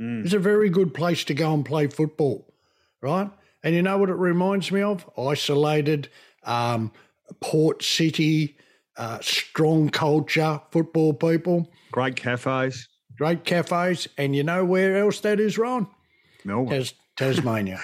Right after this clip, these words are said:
Speaker 1: <laughs> I, I agree. No, I love Tasmania. You don't
Speaker 2: Tasmania.
Speaker 1: you don't have to sell me on Tasmania. I love,
Speaker 2: <laughs>
Speaker 1: I love the place.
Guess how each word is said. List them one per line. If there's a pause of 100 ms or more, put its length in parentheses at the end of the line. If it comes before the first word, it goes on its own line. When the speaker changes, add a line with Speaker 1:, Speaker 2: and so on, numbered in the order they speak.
Speaker 1:
<laughs>
I, (260)
I
agree.
No,
I
love
Tasmania.
You
don't
Speaker 2:
Tasmania.
Speaker 1:
you
don't
have
to
sell
me
on
Tasmania.
I
love,
Speaker 2:
<laughs>
Speaker 1:
I
love
the
place.